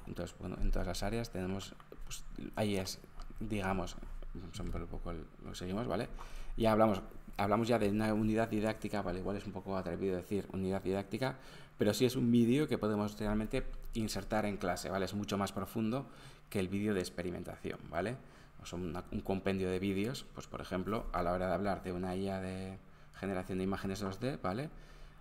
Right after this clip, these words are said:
Aquí el compañero Urco de, de Ceimpro, pues, trabajó en,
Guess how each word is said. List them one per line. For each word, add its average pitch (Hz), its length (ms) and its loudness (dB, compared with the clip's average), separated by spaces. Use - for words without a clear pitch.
Aquí 95 200 -6
el 92 120 -2
compañero 95 440 2
Urco 101 340 2
de, 101 360 -2
de 101 140 0
Ceimpro, 110 580 0
pues, 101 260 -4
trabajó 92 640 0
en, 90 460 -2